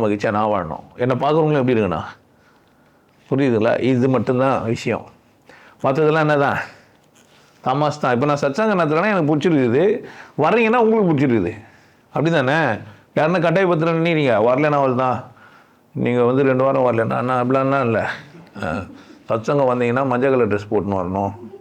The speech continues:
ஆ, கோமணம் கட்டிருக்கணும், ஜெட்டி போடக்கூடாது. அதெல்லாம் அந்த காலத்து, இந்த காலத்துல வந்து அப்படிலாம் கிடையாது. காம்-, ஒரு கோமணம் தான் கட்டணும்,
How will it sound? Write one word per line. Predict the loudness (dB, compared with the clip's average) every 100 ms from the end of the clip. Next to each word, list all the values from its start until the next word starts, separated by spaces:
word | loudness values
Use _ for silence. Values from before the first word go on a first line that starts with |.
| -20 -20 -20 -20 -10 -6
ஆ, | -4 -6 -14 -20 -20 _ _ _
கோமணம் | -2 0 0
கட்டிருக்கணும், | 0 -2 -2 -2 -2 -4 -10 -20 -20 -20 _
ஜெட்டி | 0 0 -2
போடக்கூடாது. | 0 2 2 2
அதெல்லாம் | 2 0
அந்த | 0 0
காலத்து, | 0 0 0
இந்த | 0
காலத்துல | 0 0 -2
வந்து | -2 -4
அப்படிலாம் | -6 -6
கிடையாது. | -6 -8 -4
காம்-, | -4 -2
ஒரு | -4 -2
கோமணம் | -4 -2 -2
தான் | -2 -4
கட்டணும், | -4 -8 -8